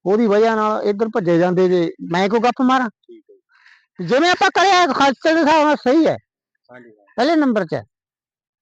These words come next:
Speaker 2: ਠੀਕ ਹੈ ਬਾਈ ਜੀ, ਧੰਨਵਾਦ ਜੀ।
Speaker 1: ਧੰਨਵਾਦ।
Speaker 2: ਕਿਸਾਨ ਵੀਰੋ, ਤੁਹਾਨੂੰ ਵਿਜ਼ਿਟ ਕਰਾ ਰਹੇ ਹਾਂ ਜੀ ਵਾਹਨ ਦਾ। ਦੇਖੋ, ਸੀ ਕੇ ਸੰਤਾਲੀ ਵੈਰਾਈਟੀ ਲੱਗੀ ਹੋਈ ਆ। ਕਿਸਾਨ ਵੀਰ ਦਾ ਕਹਿਣਾ ਗਾ ਵੀ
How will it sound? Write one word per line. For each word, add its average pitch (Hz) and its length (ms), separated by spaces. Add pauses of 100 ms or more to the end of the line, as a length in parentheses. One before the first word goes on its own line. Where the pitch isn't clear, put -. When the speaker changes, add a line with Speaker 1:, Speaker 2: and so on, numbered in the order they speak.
(240)
Speaker 2:
ਠੀਕ 143 200
ਹੈ 165 80
ਬਾਈ 160 160
ਜੀ, 165 140
ਧੰਨਵਾਦ 135 440
ਜੀ। 143 120 (280)
Speaker 1:
ਧੰਨਵਾਦ। 131 420 (840)
Speaker 2:
ਕਿਸਾਨ 165 340
ਵੀਰੋ, 190 180
ਤੁਹਾਨੂੰ 190 520
ਵਿਜ਼ਿਟ 170 280
ਕਰਾ 151 280
ਰਹੇ 151 140
ਹਾਂ 160 80
ਜੀ 165 100
ਵਾਹਨ 156 300
ਦਾ। 156 200
ਦੇਖੋ, 147 360
ਸੀ 135 220
ਕੇ 147 160
ਸੰਤਾਲੀ 131 480
ਵੈਰਾਈਟੀ 127 320
ਲੱਗੀ 117 320
ਹੋਈ 120 200
ਆ। 127 120 (2750)
ਕਿਸਾਨ 131 360
ਵੀਰ 135 240
ਦਾ 143 160
ਕਹਿਣਾ 143 380
ਗਾ 139 260
ਵੀ 135 320